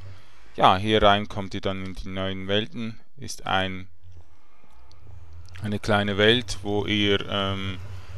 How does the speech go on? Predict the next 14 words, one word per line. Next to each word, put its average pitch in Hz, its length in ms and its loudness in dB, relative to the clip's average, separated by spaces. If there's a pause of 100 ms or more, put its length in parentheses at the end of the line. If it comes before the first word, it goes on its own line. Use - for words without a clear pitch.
jo, 95 240 2 (1080)
die - 60 -8
Portale 98 500 4
aussuchen 101 360 0
könnt, 101 260 -2
in 95 100 -8
welche 95 300 -4
Welt 98 260 -2
ihr 104 120 -2
dann 101 220 -4
wollt. 104 340 -2 (480)
Und 151 260 -4
hier 110 200 6
hat 98 340 2